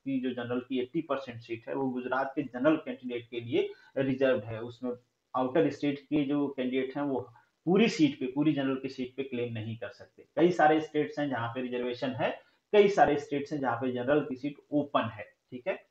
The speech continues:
तो वो depend करता है स्टेट वाइज, state वो वेरी करता है, एक जैसा नहीं है सबका। और यहाँ पे आप देख पाओगे तो ये मेंशन किया गया है कि जो लंबवत और क्षैतिज आरक्षण है, लंबवत मतलब वर्टिकल आरक्षण की बात कर रहे हैं ये,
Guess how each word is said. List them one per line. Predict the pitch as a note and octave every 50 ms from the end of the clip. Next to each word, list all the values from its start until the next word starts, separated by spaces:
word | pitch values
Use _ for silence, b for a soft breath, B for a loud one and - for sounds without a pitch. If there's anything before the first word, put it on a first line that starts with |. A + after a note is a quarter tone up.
| b b b b b b b -
तो | C3+ C3+
वो | C#3+ F3+ G#3+ G#3
depend | F3+ D#3 - F#3 F3 D#3+ -
करता | D#3 C3+ - - B2
है | A2+ A#2+
स्टेट | A#2+ - - C#3 C3 -
वाइज, | B2+ B2+ B2 B2 B2 A#2+ A#2
state | - B2+ B2+
वो | B2 B2+ C3+
वेरी | A#2+ G#2+ B2 B2+ C3 C3
करता | B2+ A2+ G#2+ - - - A2+
है, | A2+ C#3 D#3+ - - B2
एक | C3+ A#2+ A2
जैसा | A2 A2 A2+ - A2
नहीं | G#2 G#2+ A2 A2
है | G#2 -
सबका। | - A2 G2+ _ - C#3 D#3+ - - - _ B B B B B B B B B B
और | - C#3+ D3+ D#3 D#3 D#3 D#3 -
यहाँ | C3 D3 D3+ D#3 E3
पे | E3 - F#3 F#3 F3
आप | E3+ D#3 D3+ D3+ - -
देख | C#3+ D#3 D3 D3 -
पाओगे | D3+ D3 D3+ D#3 D#3+
तो | D#3 D#3
ये | D3+ D3+
मेंशन | C#3 C#3 C#3 C3+ C3+ D3 C#3
किया | - C#3+ C3 B2
गया | B2+ B2
है | A#2+ C#3 D#3
कि | - D#3 D3
जो | C#3+ E3 D#3+
लंबवत | C#3 B2+ C3 C3+ D3 D3 D#3 E3+ F#3 F3+ -
और | - D#3 D#3
क्षैतिज | D3+ - - - D#3+ D3 D#3 F3+ D#3+
आरक्षण | C#3 A#2+ A#2+ A#2+ A#2 - - A2+
है, | G#2+ G#2+ A2+
लंबवत | C3 C#3 D3+ D#3+ E3+ E3 E3
मतलब | D3+ C#3 - D#3 D3+ C#3
वर्टिकल | C#3 C#3 C#3 C#3 C3+ D#3+ E3 E3
आरक्षण | D3+ - - A#2+ B2+ C3+ C3+ C3 - - D3
की | C3 - - C3+
बात | B2 B2 B2 B2 -
कर | - A#2+ A#2
रहे | A#2+ A#2 A#2 B2+
हैं | B2+ A#2 C3 D3
ये, | D#3+ E3+ G3+ - -